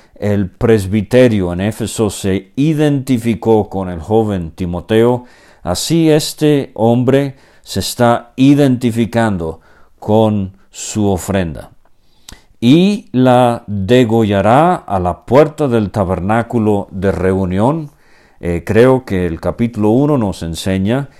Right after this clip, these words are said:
que el lugar de muerte, eh, donde degollaban a los animales, era entrando al atrio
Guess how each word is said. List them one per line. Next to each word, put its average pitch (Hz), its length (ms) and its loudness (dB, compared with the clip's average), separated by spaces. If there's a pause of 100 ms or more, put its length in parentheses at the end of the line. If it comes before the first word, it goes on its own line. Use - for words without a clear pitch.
(360)
que 92 200 0
el 90 120 -2
lugar 98 460 2
de 104 140 -2
muerte, 143 720 2 (520)
eh, 87 180 -6
donde 90 540 -2
degollaban 98 720 2
a 120 60 0
los 98 200 -2
animales, 95 680 -2
era 107 480 -2
entrando 123 760 2
al 127 120 4
atrio 151 500 0